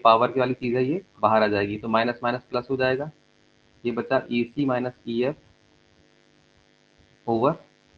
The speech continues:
केबीटी। कौन सी property यहाँ पे हमने इस्तेमाल की?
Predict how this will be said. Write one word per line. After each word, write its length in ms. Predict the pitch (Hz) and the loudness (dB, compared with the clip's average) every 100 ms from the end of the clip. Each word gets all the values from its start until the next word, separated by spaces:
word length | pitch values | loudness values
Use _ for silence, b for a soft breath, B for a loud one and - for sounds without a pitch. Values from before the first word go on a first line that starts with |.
| _ _ _ _ _ _ - | _ _ _ _ _ _ -2
केबीटी। 440 | 120 113 110 110 104 _ _ _ | 0 0 -2 -4 -14 _ _ _
कौन 140 | 123 127 | 2 2
सी 120 | 139 | 2
property 360 | 139 127 139 139 | 2 2 0 0
यहाँ 140 | 135 | 0
पे 100 | 143 | 0
हमने 160 | 135 135 | 0 -2
इस्तेमाल 380 | - 131 135 135 | -2 -2 0 -2
की? 220 | 156 | -4